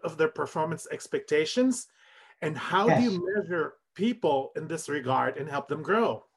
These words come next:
Speaker 2: One of the things with one client in particular, they emphasized the need for the job descriptions and the competency profiles at the different levels of management.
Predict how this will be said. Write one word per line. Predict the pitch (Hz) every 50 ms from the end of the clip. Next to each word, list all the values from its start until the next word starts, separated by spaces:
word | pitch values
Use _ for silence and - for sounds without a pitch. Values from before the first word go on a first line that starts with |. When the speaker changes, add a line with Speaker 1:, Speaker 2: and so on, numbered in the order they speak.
| _ _ _ _ _ _ _
Speaker 2:
One | - 170 156 180 202 226
of | 240 233
the | 220 -
things | - 175 165 156 156 156 151 139 - - - 139
with | 151 147 135
one | 135 160 202 214 214 208 -
client | - 165 147 143 143 139 -
in | 147 135
particular, | 127 - 131 - - 135 - - - 143 139 139 139 - - _ _ _ _ _
they | 151 139 - 170 165 165 160
emphasized | 165 180 202 208 214 - - - - - 190 160 147 135 131 131 127 123 120 - - - 156
the | 147 170 170 170
need | 156 151 156 165 165 165 156 156 156 151 151 147 151
for | - - - - 160 151 147 147 147 147 147 147 156 - - -
the | 143 147
job | - - - 160 165 175 185 180
descriptions | - 190 - - - 147 139 139 - - - 139 135 135 139 143 139 139 - - _
and | 160 147 143 143 143 143 143 143 139 139 131 - -
the | -
competency | - - - - 214 208 185 - 175 143 135 - 151 135
profiles | - - 135 123 123 - - 135 117 113 113 113 - - - - - - -
at | 165 160
the | 156 165
different | - 165 156 - - 156 143 139
levels | 143 135 131 135 135 127 -
of | 135 123 131
management. | 143 135 131 135 131 127 - - 127 123 123